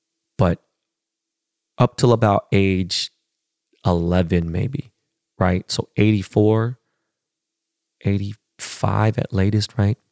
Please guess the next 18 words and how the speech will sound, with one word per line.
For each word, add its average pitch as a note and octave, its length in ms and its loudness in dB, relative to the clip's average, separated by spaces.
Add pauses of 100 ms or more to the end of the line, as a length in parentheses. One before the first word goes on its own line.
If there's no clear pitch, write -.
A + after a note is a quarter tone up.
(1900)
I F#2+ 120 2
had A2 140 2
a A2 40 2
lot G#2+ 160 4
of G2+ 60 0
stability G2 500 2
in E2+ 80 -4
my F#2 100 -4
life G#2 240 -6
at - 120 -4
that - 200 -4
point. - 320 -10 (460)
There D3+ 100 6
was E3 140 2
trauma, G2+ 380 2
there G2 100 2
was F#2 160 0
this, F#2 320 -2